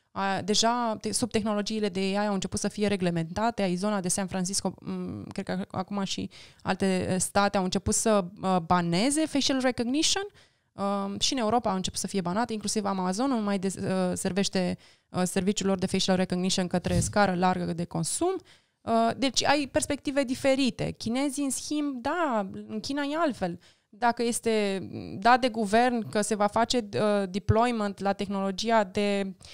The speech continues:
nu știu, facial recognition în statul Shenzhen și se duc acolo și ai cel puțin cinci milioane de oameni și faci deployment-ul repede și vezi rezultate, retrainuiești și îți obții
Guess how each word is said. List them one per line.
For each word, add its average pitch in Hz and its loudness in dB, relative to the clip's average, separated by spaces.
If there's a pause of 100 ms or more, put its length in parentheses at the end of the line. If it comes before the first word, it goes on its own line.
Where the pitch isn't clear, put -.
(220)
nu 214 -4
știu, - -2
facial 226 2
recognition 202 0
în 185 0
statul 208 0
Shenzhen 208 0
și 196 -2
se 202 -4
duc 214 -4
acolo 220 2
și 208 0
ai 196 -2 (180)
cel 226 0
puțin 220 -2
cinci 208 0
milioane 214 2
de 190 -4
oameni 208 2 (260)
și 208 2
faci 214 4
deployment-ul 220 0
repede 208 0
și 196 0
vezi 214 2
rezultate, 202 0
retrainuiești 208 0
și - 0
îți 185 -6
obții 214 -2